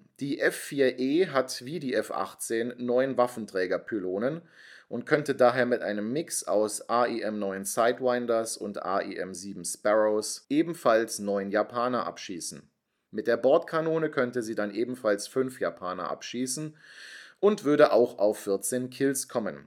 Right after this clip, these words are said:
Der Angriff auf Pearl Harbor läuft also genauso ab wie beim F fünfunddreißig und F achtzehn Szenario.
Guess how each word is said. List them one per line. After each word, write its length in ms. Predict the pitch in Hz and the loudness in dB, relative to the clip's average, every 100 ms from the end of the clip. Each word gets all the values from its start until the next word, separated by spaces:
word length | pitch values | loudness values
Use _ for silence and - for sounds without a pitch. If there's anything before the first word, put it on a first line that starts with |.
| _ - | _ 4
Der 160 | 131 | 4
Angriff 320 | 160 190 175 | 4 2 0
auf 240 | - 127 - | 4 2 4
Pearl 220 | 117 104 | 2 4
Harbor 300 | 107 117 123 | 6 6 6
läuft 320 | 107 107 - | 6 2 0
also 260 | 90 101 95 | 0 0 -2
genauso 540 | 95 101 123 147 131 | -4 0 0 2 0
ab 200 | 92 110 - | 0 -2 -8
wie 120 | 113 110 | -10 -6
beim 320 | 95 92 95 | -4 -4 -2
F 180 | 123 - | -4 -4
fünfunddreißig 800 | 127 113 110 82 87 - - - | -6 -6 -4 -2 -2 -4 -10 -10
und 220 | 101 - | -8 -6
F 160 | 98 | -6
achtzehn 460 | - 113 - - 87 | -4 -6 -6 -10 -8
Szenario. 720 | - 90 80 80 82 76 | -8 -6 -6 -4 -4 -6